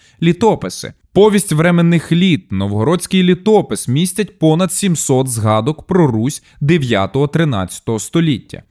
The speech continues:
І всі вони свідчать, територія Русі не існувала за межами Київського, Переяславського та Чернігівського князівств. Будь-хто самостійно може перевірити цей факт.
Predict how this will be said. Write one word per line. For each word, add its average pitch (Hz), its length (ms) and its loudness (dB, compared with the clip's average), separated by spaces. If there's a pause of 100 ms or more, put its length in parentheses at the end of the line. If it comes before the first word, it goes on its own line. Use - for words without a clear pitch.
(260)
І 131 100 -2
всі 262 220 0
вони 277 200 4
свідчать, 233 520 0
територія 156 600 2
Русі 143 420 0
не 208 240 2
існувала 185 680 0
за 117 200 -2
межами 165 500 0
Київського, 147 680 0
Переяславського 165 1000 0 (280)
та 147 200 2
Чернігівського 135 800 -2
князівств. 147 680 -4 (240)
Будь-хто 190 760 2
самостійно 147 680 0
може 151 300 2
перевірити 123 600 0
цей 101 200 -4
факт. - 440 -6